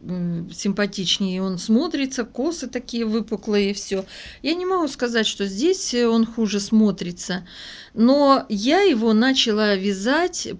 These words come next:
по принципу штанишек, как я вязала, да, и, м, все бы хорошо, но я не учла, э, как всегда,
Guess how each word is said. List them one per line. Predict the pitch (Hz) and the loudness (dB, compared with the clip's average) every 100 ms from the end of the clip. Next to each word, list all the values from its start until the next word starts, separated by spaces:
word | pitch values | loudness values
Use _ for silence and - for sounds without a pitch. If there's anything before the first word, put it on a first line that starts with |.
| - | -4
по | 233 208 | 2 2
принципу | - 208 277 339 - 214 - 190 185 180 160 165 | 0 -2 -4 -4 -4 -6 -2 0 2 0 -2 -2
штанишек, | - - 233 262 254 - 165 | -2 0 4 4 4 2 -4
как | 180 170 | -12 -4
я | 190 | -2
вязала, | 185 196 190 175 165 | -2 -2 -2 -2 -2
да, | 147 196 320 - - - - - - _ | -4 -4 -6 -12 -20 -20 -20 -20 -20 _
и, | 233 240 240 | -2 2 4
м, | 220 214 - 202 202 202 196 196 175 | 4 2 0 2 2 2 0 -6 -10
все | - - 330 | -8 -4 -2
бы | 302 | -2
хорошо, | 254 226 226 - - 160 - - _ - | -2 -2 -2 -6 -6 -8 -12 -20 _ -8
но | 185 | -2
я | 214 269 | 0 0
не | 330 240 | 0 0
учла, | 220 - 233 269 339 - - - - - - - - - | 0 -2 -2 -2 -2 -8 -20 -20 -20 -20 -20 -20 -20 -12
э, | 202 180 | -8 -6
как | 202 202 | -6 -6
всегда, | - 208 175 160 202 214 277 | -4 -4 -2 0 2 2 0